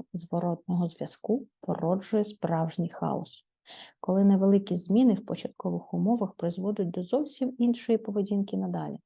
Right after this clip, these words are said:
роблячи прогнози майже неможливими.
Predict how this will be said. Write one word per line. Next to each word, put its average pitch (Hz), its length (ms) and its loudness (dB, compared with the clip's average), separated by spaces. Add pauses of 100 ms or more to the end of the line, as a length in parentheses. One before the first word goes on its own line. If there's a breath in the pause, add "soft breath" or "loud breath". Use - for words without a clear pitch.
(360 soft breath)
роблячи 175 500 -2
прогнози 240 960 0 (580)
майже 180 460 0 (240)
неможливими. 170 880 -2